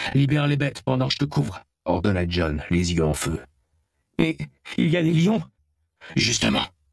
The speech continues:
le pressa-t-il. « Allez vite, avant qu'ils nous tombent dessus. » Seth s'activa sans plus réfléchir.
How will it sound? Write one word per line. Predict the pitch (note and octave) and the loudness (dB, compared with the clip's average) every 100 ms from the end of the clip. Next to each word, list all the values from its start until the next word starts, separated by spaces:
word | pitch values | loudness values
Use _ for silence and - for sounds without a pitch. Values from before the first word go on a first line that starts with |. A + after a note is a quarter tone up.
| - | -4
le | |
pressa-t-il. « | - D#2 - B1+ D2+ B1+ - _ _ - | -2 0 0 -2 -4 -4 -8 _ _ -4
Allez | F3 F#3+ | 0 2
vite, | D3+ G#3 - - - | 0 0 -4 -12 -4
avant | C#3+ F#3 | 0 0
qu'ils | - F3+ | 2 0
nous | F3+ | 2
tombent | A3+ F#3 | 2 2
dessus. » | G#3 G3+ - - _ _ _ _ _ _ _ _ _ _ _ | 0 -2 -4 -10 _ _ _ _ _ _ _ _ _ _ _
Seth | - D3+ D3 | -2 0 0
s'activa | - D3+ - C#3 B2+ C3 | 0 -2 0 2 2 0
sans | C3 B2 | 0 -2
plus | A2 C3+ | 0 0
réfléchir. | B2 A#2+ - G2+ D2 - | 0 0 0 0 -2 -4